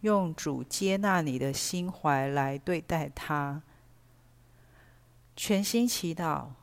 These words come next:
主，求你帮助我说出有智慧的话语，来陪伴我所陪伴的人。阿们。希望我们今天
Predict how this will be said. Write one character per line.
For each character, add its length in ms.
主， 540
求 380
你 300
帮 300
助 280
我 220
说 260
出 300
有 340
智 220
慧 240
的 180
话 400
语， 240
来 260
陪 260
伴 340
我 240
所 300
陪 240
伴 260
的 140
人。 400
阿 160
们。 340
希 280
望 260
我 100
们 380
今 180
天 540